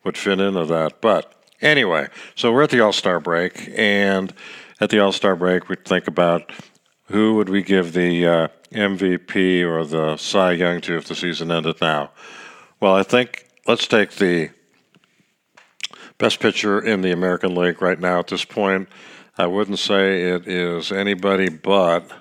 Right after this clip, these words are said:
Justin Verlander. I mean, the guy's got a rubber arm. He just keeps going and going and going. And, uh, great trade for the, uh, great move by the Astros to pick that guy up 'cause he's still got probably five more years left,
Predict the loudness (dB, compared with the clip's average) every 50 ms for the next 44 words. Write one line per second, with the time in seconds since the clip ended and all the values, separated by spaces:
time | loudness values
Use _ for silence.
0 | _ _ _ _ _ _ _ _ _ _ _ _ _ _ _ _ -4 -2 -2 0
1 | 0 -2 -4 -4 -6 -4 -2 -2 -2 -2 -2 -2 -2 -2 -4 -4 -6 -4 -4 -4
2 | -4 -4 -4 -4 -2 0 0 0 -2 -2 -2 -4 -2 -2 -4 -4 -6 -6 -6 -6
3 | -6 -6 -6 -4 -6 -6 -6 -8 -10 -12 -10 -10 -10 -10 -10 -8 -8 -8 -8 -8
4 | -10 -8 -6 -4 -4 -4 -4 -6 -6 -8 -8 -6 -6 -4 -4 -4 -6 -6 -8 -8
5 | -4 -2 -2 0 0 0 -2 -2 -4 -8 _ -20 -20 -20 -20 -20 -20 -20 -20 -20
6 | -20 -14 _ -2 0 0 0 0 0 0 0 0 -2 -2 -4 -4 -4 -4 -4 -4
7 | -4 -4 -4 -6 -10 -10 -8 -8 -8 -8 -8 -8 -8 -6 -6 -4 -4 -4 -6 -6
8 | -8 -12 _ _ -6 -4 -4 -4 -6 -8 -8 -8 -8 -10 -8 -4 -4 -2 -2 -2
9 | -2 -4 -4 -6 -8 -10 -10 -12 -12 -12 -8 -6 -6 -4 0 0 0 2 2 2
10 | 2 2 0 -2 -6 -10 -8 -8 -8 -8 -6 -4 -4 -2 -2 -4 -4 -2 -2 -2
11 | -2 -2 -4 -4 -2 -2 -2 -2 -2 -6 -8 -10 -10 -12 -12 -10 -8 -8 -8 -8
12 | -8